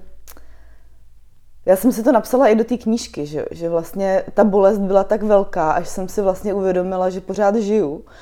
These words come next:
A když nad tím člověk přemýšlí, tak, eh, kolik milostných písní nebo nějakých jako silných děl, eh,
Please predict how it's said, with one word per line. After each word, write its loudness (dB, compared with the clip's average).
A 2
když -2
nad -2
tím -2
člověk -2
přemýšlí, 0
tak, -2
eh, 6
kolik 2
milostných 2
písní -6
nebo 2
nějakých -4
jako -4
silných 0
děl, 2
eh, -2